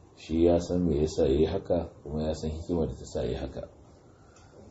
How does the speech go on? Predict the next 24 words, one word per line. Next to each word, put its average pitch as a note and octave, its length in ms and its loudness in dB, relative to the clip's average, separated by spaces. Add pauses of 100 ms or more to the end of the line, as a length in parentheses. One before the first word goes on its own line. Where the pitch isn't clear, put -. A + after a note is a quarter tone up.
Bawa F#2+ 440 10
abin D#2+ 260 0
da D#2 80 0
ake E2+ 240 -2
bukata D#2 500 0
a - 40 4
wajensa D#2 400 -2
shine D#2 240 -4
imani E2 520 2
da B1+ 80 -2
irin D2+ 240 0
wannan D2+ 320 -2
kaddara C2+ 440 -6 (240)
gaba D#2+ 320 0
ɗayanta, F2 520 4 (280)
ya C#2 160 -4
yarda C2 180 -4 (100)
komai F#2 560 2 (200)
muƙaddari F2 640 2
ne E2+ 60 4 (140)
daga A1 160 0
Allah D2 200 -2
subhanahu C#2 400 -6
wata'ala. C2+ 360 -6